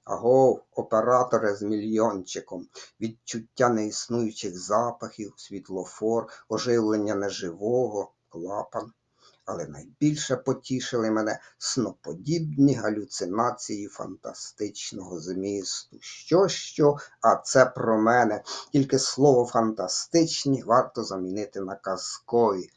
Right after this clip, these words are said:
Так точніше. Вітаю вас, пацієнте Грабар.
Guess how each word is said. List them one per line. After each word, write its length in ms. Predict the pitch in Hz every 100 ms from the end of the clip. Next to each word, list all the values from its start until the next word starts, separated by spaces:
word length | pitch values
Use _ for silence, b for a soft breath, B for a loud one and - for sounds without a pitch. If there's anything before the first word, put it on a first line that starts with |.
| _ _ _
Так 320 | - 92 - -
точніше. 840 | 117 - - 120 104 90 - - _ _ _ _ _ _ _ _ -
Вітаю 500 | 160 - 233 240 156
вас, 220 | 95 -
пацієнте 680 | - 87 - 107 113 104 92
Грабар. 680 | 90 92 101 98 92 82